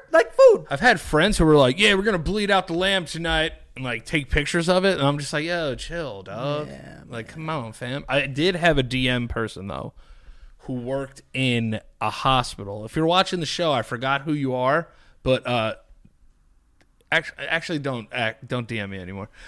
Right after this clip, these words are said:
Speaker 2: But, uh, <laughs> but they worked, and they would send me D Ms of stuff in the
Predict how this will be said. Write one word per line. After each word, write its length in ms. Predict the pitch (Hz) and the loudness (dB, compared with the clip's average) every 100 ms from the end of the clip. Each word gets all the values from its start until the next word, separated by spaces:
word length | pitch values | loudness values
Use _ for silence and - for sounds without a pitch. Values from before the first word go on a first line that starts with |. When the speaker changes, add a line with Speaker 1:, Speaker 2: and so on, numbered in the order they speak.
| - | 0
Speaker 2:
But, 180 | 151 156 | 4 8
uh, 260 | 156 156 147 - - | 8 6 2 -6 -6
<laughs> 60 | - - - - - - - - - _ _ - - - - - - - - - - - - - | -6 -6 -20 -20 -20 -20 -20 -20 -20 _ _ -20 -20 -20 -20 -20 -20 -20 -18 -16 -14 -14 -16 -8
but 160 | 139 135 | -6 -2
they 160 | 147 185 | -2 0
worked, 480 | 156 190 135 - - - - | 0 0 0 -6 -20 -8 0
and 140 | 139 | 2
they 100 | 143 | 2
would 180 | 156 143 | 0 -2
send 580 | - - - 156 180 151 | -6 -8 -6 -2 -2 0
me 320 | 120 104 104 - - - - - | 0 -2 -6 -12 -20 -20 -20 -6
D 240 | 139 151 | -2 2
Ms 500 | 147 151 113 104 101 - - - - | 2 2 0 -4 -10 -12 -16 -14 -8
of 280 | 110 101 | -8 -8
stuff 520 | - - 131 123 - - _ - | -8 -4 -2 -2 -4 -20 _ -6
in 160 | 120 | -6
the 160 | 110 104 | -6 -4